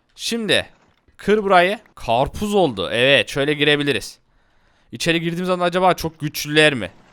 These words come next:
Nereden girersek daha rahat gireriz arkadaşlar.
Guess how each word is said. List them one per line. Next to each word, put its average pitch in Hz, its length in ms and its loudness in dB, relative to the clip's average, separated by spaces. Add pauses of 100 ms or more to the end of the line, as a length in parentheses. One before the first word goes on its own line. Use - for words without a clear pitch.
(640)
Nereden 165 360 0
girersek 156 460 -2
daha 135 220 6
rahat 135 300 0
gireriz 123 300 0
arkadaşlar. 113 800 -2